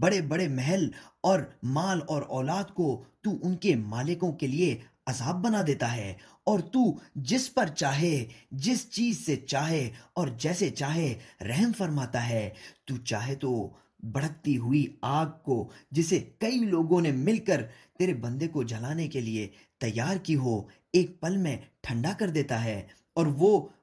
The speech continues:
بھڑکتی ہوئی گرم آگ تیرے بندے کے لیے امن اور رحمت اور سلامتی کا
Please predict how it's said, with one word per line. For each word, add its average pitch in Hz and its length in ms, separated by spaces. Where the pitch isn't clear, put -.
بھڑکتی 202 500
ہوئی 156 380
گرم 160 260
آگ 165 280
تیرے 160 200
بندے 123 340
کے 160 160
لیے 131 340
امن 156 300
اور 127 140
رحمت 127 460
اور 110 80
سلامتی 147 580
کا 123 260